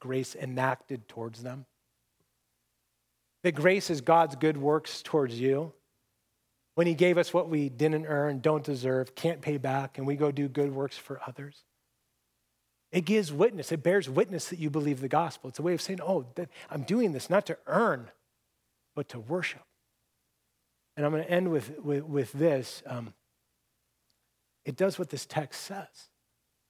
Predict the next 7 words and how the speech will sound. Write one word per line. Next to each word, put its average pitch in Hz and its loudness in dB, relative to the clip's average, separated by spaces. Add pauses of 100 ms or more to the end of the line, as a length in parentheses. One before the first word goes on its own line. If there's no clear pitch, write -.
(640)
It's - -18 (180)
profitable 151 -2 (800)
towards 143 -6
others, 143 -6
and 139 -10
it's 123 -12
beautiful. 135 -6